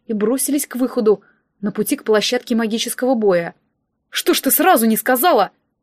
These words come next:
пробасил Барнабас и, подхватив меня за пояс, как пушинку, побежал за остальными. Виктор и Пирос последовали за нами, а когда добрались до площадки, там уже было не протолкнуться.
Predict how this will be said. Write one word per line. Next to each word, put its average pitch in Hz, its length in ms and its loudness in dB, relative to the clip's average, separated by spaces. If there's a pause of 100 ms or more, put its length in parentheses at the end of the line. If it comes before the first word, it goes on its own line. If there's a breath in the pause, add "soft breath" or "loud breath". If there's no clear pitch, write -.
(240)
пробасил 185 460 -2
Барнабас 220 540 0 (180)
и, 240 100 -6
подхватив 220 560 -2
меня 214 320 0
за 180 120 -2
пояс, 302 300 -2
как - 180 -12
пушинку, 285 540 -2 (260 soft breath)
побежал 220 420 0
за 233 120 -2
остальными. 208 640 -4 (1040)
Виктор 208 380 -2
и 196 40 2
Пирос 285 400 -2 (140 soft breath)
последовали 233 480 2
за 226 160 2
нами, 196 360 0 (220 soft breath)
а 190 140 -8
когда 208 320 -2
добрались 196 440 0
до 180 140 -2
площадки, 277 600 -4 (480 soft breath)
там 302 240 -2
уже 285 200 0
было 214 260 -2
не 233 160 -2
протолкнуться. 233 840 -4